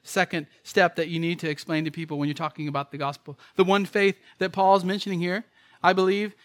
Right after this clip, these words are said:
is referring to the gospel. And to know the gospel, you need to know who we are, who God is and who we are. All mankind is unable to obey God.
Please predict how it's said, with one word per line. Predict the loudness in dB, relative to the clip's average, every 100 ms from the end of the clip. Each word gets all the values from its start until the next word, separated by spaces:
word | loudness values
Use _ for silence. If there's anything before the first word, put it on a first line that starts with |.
| _
is | -4 -4
referring | -4 0 2 2 -2
to | -4
the | -2
gospel. | 2 2 0 -6 -8 _ _ -6
And | -2 -2 -4 _ _ _ -2
to | 0
know | 4 6 8 6
the | 6
gospel, | 4 2 0 -4
you | -2
need | -4 -4
to |
know | -4 -2
who | -2
we | -4 -4 -2
are, | -2 -4 -12 _ _ _ _ _
who | -4 2
God | 4 4
is | 2 -2
and | -6
who | -6 -6
we | -4 -4
are. | -4 -10 _ _ _ _ _ _ _ _ _ _ _ _ _ _ _ _ _
All | -4 -2
mankind | 0 -2 -2 -2 -2 -2
is | -6 -10 -20 _ _ -6
unable | -2 0 -2 -4 -6
to | -6
obey | -6 -6
God. | -6 -8 -8